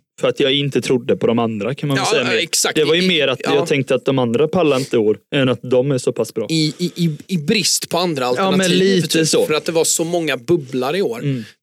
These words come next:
Speaker 2: Med Brentford som gjorde en stark första säsong, med
Speaker 1: Mm.
Speaker 2: Brighton som då hade Potter vid
Speaker 1: Mm.
Speaker 2: rodret och som bara såg ut att stiga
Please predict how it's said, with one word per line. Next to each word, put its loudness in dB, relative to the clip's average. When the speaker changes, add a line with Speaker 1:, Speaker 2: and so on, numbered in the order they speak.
Speaker 2:
Med 0
Brentford 0
som -2
gjorde 2
en -2
stark 0
första -2
säsong, -6
med -2
Speaker 1:
Mm. 0
Speaker 2:
Brighton 0
som -2
då 4
hade 0
Potter -2
vid 2
Speaker 1:
Mm. 4
Speaker 2:
rodret 0
och 2
som 0
bara 2
såg 2
ut 0
att 0
stiga 0